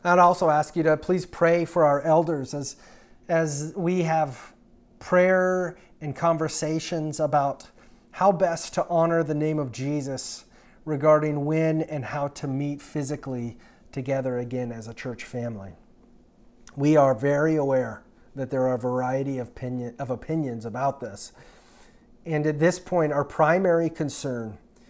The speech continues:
is to protect the flock, our flock that God has made us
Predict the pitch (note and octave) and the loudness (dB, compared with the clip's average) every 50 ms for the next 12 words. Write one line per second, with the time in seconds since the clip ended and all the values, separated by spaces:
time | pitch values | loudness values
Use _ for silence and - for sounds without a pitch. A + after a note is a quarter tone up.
0 | - - - _ _ _ - C#3 C3+ B2 - - - - E3 - - C#3 B2 - | -20 -20 -20 _ _ _ -6 -6 -6 -6 -6 -8 -8 -8 -8 -6 -6 -8 -8 -6
1 | - - D3+ D#3+ D#3 - - - - - - - - - - - - - _ - | -2 0 0 0 0 -2 -12 -20 -20 -20 -20 -20 -20 -20 -20 -20 -20 -20 _ -8
2 | C3+ C#3+ - - - D#3 C#3+ C3+ C#3+ D#3 - - - - C3+ C#3 D3 D#3+ D#3 - | -8 -6 -6 -4 -2 0 0 2 2 0 -4 -6 -6 -2 2 4 4 4 2 -2
3 | - D3 C3+ D3 D#3 D3+ - - - B2 C#3+ C#3 C3+ C#3+ C#3+ C#3 C3+ A#2+ A#2+ C3+ | -2 -2 0 0 -2 -4 -6 -8 -6 -4 -4 -2 -2 -2 -4 -6 -8 -8 -6 -6
4 | C#3 D3 D3 D3 C#3 - - - - | -4 -4 -4 -4 -6 -6 -8 -12 -14